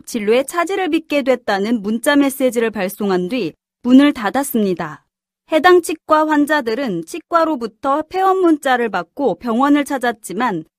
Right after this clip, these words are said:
이미 문을 닫은 상태였다고 밝혔습니다. 이 병원은 폐업에 앞서 환자들에게 진료비를 미리 내면 가격을 깎아주겠다며 선납을 권유한 것으로 전해졌습니다.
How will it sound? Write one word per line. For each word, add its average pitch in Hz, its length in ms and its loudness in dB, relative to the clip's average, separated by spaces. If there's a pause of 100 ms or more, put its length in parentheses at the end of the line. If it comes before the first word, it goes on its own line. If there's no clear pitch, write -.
(120)
이미 269 260 4
문을 262 360 4
닫은 277 340 0
상태였다고 247 800 -4
밝혔습니다. 208 960 -4 (400)
이 262 180 0
병원은 254 720 2
폐업에 359 380 4
앞서 285 400 2
환자들에게 277 960 -2
진료비를 254 580 -2
미리 233 300 -2
내면 285 380 -2
가격을 202 500 -4
깎아주겠다며 294 1080 -2 (220)
선납을 330 520 4
권유한 240 420 0
것으로 208 400 -4
전해졌습니다. 220 1000 -4